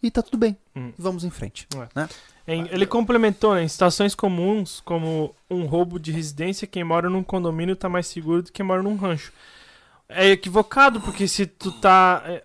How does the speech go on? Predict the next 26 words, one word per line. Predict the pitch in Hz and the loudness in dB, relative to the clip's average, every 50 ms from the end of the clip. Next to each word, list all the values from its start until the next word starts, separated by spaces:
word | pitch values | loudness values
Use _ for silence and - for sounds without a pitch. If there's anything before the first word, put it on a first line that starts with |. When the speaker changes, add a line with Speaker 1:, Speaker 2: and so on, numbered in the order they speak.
| _ | _
Speaker 2:
ah, | - - 151 131 113 123 - - - - 143 | -18 -16 -16 -16 -16 -18 -20 -20 -20 -20 -18
se | 139 - - - | -14 -14 -14 -12
for | - - 190 190 180 | -4 2 4 4 4
<laughs> | 185 156 - | 4 2 -2
assaltado | - - 214 202 190 - 185 180 180 175 185 | -2 0 0 0 2 4 4 4 4 4 2
num, | 185 180 180 175 170 165 160 160 160 | 2 2 0 0 -2 -2 -4 -4 -4
num | 156 160 160 160 | -6 -6 -8 -8
condomínio, | - - 180 175 175 170 160 156 151 151 156 170 185 196 196 196 190 _ | -6 -4 -2 0 2 0 0 0 -2 -2 -2 0 0 -2 -2 -4 -10 _
ferrou | - - 180 160 170 | -4 -2 0 0 0
tudo | 160 - - 202 233 240 247 | -4 -4 -10 -12 -8 -6 -2
antes, | 202 214 233 226 - - 156 143 | 0 0 0 -2 -4 -10 -10 -10
né? | 156 156 - _ _ _ _ _ _ _ - | -10 -10 -12 _ _ _ _ _ _ _ -4
Speaker 1:
É. | - 151 113 - - - - - - | -2 -2 -2 -2 -4 -16 -16 -6 2
Speaker 2:
E | 165 | 6
aí | 165 175 196 | 8 8 8
você | 196 208 - - 208 | 8 6 4 4 4
depende, | 190 202 196 - 202 202 208 196 | 4 4 2 4 0 2 0 0
por | 196 - 208 190 | -2 -2 0 2
exemplo, | 185 175 165 170 180 190 196 196 190 160 143 - - _ _ _ _ _ _ - - - - - _ | 2 2 2 0 -2 -2 -2 -2 -4 -6 -6 -8 -20 _ _ _ _ _ _ -20 -20 -20 -20 -20 _
fa-, | - - - - - - | -16 -16 -16 -12 -6 -6
o | 175 | -4
problema | 143 185 180 175 190 208 220 | 0 0 0 2 2 4 6
é | 214 | 6
a | 196 | 6
falsa | - - - 208 226 240 - 254 | 4 2 4 4 4 4 4 0
segurança. | 220 - - 233 208 220 226 214 190 180 180 170 - - - 143 131 | -4 0 -2 0 2 4 4 6 6 6 4 2 0 -6 -12 -12 -12